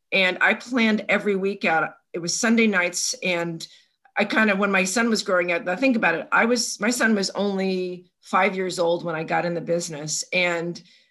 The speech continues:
every Sunday night I cooked the same meal. I had between twelve and twenty-four people over for dinner, and I made roast beef, mashed potatoes, gravy, and corn. And my rule is they had to show up by six and they had to be gone by eight with the dishes done. But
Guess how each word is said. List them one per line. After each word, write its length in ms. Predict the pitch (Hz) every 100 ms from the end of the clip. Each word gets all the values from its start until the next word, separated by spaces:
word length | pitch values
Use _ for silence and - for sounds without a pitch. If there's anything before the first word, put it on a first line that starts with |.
| _ _ _ _
every 140 | 208
Sunday 340 | 269 247 220 196
night 340 | 190 180 170
I 100 | -
cooked 280 | 175 226 -
the 60 | 180
same 380 | - 196 196 190
meal. 300 | 185 160 139
I 80 | 170
had 340 | 185 180 - _ -
between 320 | - 208 190
twelve 420 | 190 226 226 240
and 120 | 214
twenty-four 460 | 202 202 208 196 180
people 340 | 208 208 175
over 220 | 175 175 190
for 180 | -
dinner, 300 | 170 190 185
and 180 | 165 170
I 80 | 175
made 300 | 180 175 -
roast 240 | 196 233
beef, 240 | 240 220 208
mashed 220 | 185 190
potatoes, 340 | - 214 214
gravy, 320 | - 180 180 190
and 140 | 190
corn. 400 | - 175 170 175 - _ _ -
And 80 | 202
my 100 | 202
rule 300 | 208 240 240
is 140 | 208
they 120 | 196
had 100 | 190
to 60 | 214
show 240 | - 196
up 80 | 202
by 140 | 233
six 480 | 320 - 233 226 -
and 180 | - 180
they 40 |
had 100 | 180
to 40 | 175
be 100 | 170
gone 340 | 160 180 208
by 200 | 214 202 -
eight 240 | 170 -
with 120 | -
the 60 | 160
dishes 400 | 160 175 175 160
done. 380 | 170 151 135 156
But 260 | 196 -